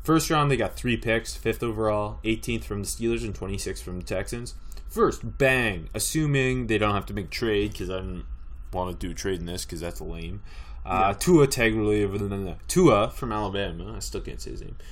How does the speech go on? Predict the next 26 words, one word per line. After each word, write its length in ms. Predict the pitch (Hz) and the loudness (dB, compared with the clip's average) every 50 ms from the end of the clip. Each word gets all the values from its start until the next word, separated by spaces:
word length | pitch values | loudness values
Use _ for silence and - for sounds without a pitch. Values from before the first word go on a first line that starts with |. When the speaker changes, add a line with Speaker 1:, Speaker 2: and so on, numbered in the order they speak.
| - - - - - - - | -14 -14 -14 -14 -14 -10 -2
Speaker 1:
Uh, 960 | 85 107 110 110 110 110 107 107 104 104 104 104 101 98 98 95 92 90 - - - - - - - - - - - - - - | 2 4 6 8 8 8 6 6 6 4 4 4 2 2 0 -2 -4 -6 -8 -10 -12 -14 -12 -12 -12 -10 -10 -10 -10 -10 -6 -4
I 100 | 98 95 | -4 -2
mean, 260 | 95 95 90 87 87 | -2 -2 -2 -2 -2
that's 240 | 95 107 110 - - | 0 0 0 0 -2
the 80 | 110 | -4
franchise 420 | - - 104 98 92 - 90 87 - | -4 -4 -4 -4 -4 -4 -6 -6 -6
quarterback. 580 | - 104 98 95 90 95 92 92 92 95 - | -4 -4 -2 -2 -2 0 0 0 0 -2 -2
That's 180 | - 110 - - | -4 -4 -4 -2
the 60 | 104 | -2
guy 120 | 107 98 95 | -2 -2 -2
we've 200 | 95 101 90 92 | -2 -4 -4 -2
all 140 | 90 90 92 | -2 -2 -2
been 180 | 92 95 90 | -4 -6 -6
connecting 440 | 80 - 90 87 87 - - - 92 | -6 -8 -8 -8 -8 -8 -10 -10 -8
them 140 | 90 90 85 | -8 -8 -6
to. 320 | - 90 87 90 90 90 - | -6 -4 -4 -2 -2 -4 -4
Uh, 220 | - 87 90 85 87 | -4 -4 -4 -4 -4
I 100 | 87 87 | -4 -6
think 280 | - - 98 92 90 - | -6 -6 -6 -8 -8 -8
combination 580 | - 104 98 95 95 95 98 92 - - 98 | -6 -6 -4 -4 -2 -2 -2 -2 -4 -4 -4
of, 280 | 92 90 90 90 85 - - - - - - - - - - - - - - - - - - - - - - | -4 -2 -2 -4 -4 -6 -10 -14 -14 -14 -14 -14 -14 -14 -14 -12 -12 -12 -12 -12 -12 -12 -12 -12 -12 -6 0
as 140 | 170 117 - | 2 4 6
long 160 | 131 127 135 | 6 6 6
as 80 | 139 143 | 4 4
he's 140 | 151 139 - | 2 0 2
healthy, 480 | - - 131 131 - 127 127 127 123 | 2 2 2 2 2 0 -2 -2 -4